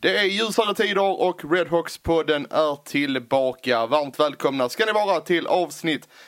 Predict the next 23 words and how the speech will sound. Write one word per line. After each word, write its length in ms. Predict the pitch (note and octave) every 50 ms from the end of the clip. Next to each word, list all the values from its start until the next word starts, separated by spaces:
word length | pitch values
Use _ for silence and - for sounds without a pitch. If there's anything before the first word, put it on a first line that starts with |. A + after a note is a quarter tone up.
| - _
nummer 380 | - C3 D#3 E3+ F3 E3 D#3 D3+
nitton 520 | D3+ D#3 D3+ D3+ D3+ - D3+ C3 A#2+ A#2+
som 200 | - - B2+ B2
blir 260 | B2+ B2+ B2 A2 G#2+
lite 480 | A2 B2+ D#3+ E3+ F3 E3 - D#3 C#3+ C3
av 320 | - - C3+ B2+ B2 A#2+
en, 220 | B2+ B2 A#2 A#2 A#2+
eh, 160 | B2 B2 A#2 - - - - _ -
kvalspecial. 1600 | - B2+ C3+ C3 A#2+ A2+ G#2 F2 - - - - - - - A#2+ A2+ A2+ - - B2+ B2+ D3+ E3 C#3+ A#2 G#2+ G2+ G#2+ G#2+ A2 A2 - _ _ _ _ _ - - - _ _ _ _ _ _ _ _ _ _
Ja, 260 | - - G#2+ A2+ A#2+
våren, 560 | B2 A#2+ C#3 C#3+ C#3 C3+ B2 B2+ C3 C3+ C3+ C3+
eh, 160 | C3 C3 B2
den 120 | C#3 C#3
är 100 | D#3+ D#3
på 120 | D#3 E3 D#3
gång, 240 | E3 F#3 D3+ C3+
Kent, 340 | - - C3 B2 B2+ B2 -
men, 260 | B2+ B2+ B2+ C3 C3
eh, 180 | C3 C3 C3 B2 - - _ _ _
det 120 | - C#3
snöade 460 | - - D#3+ E3 G#3 F3 A#2+ G#2 A#2
i 20 | D#3
natt. 320 | A#3 G#3+ - - - -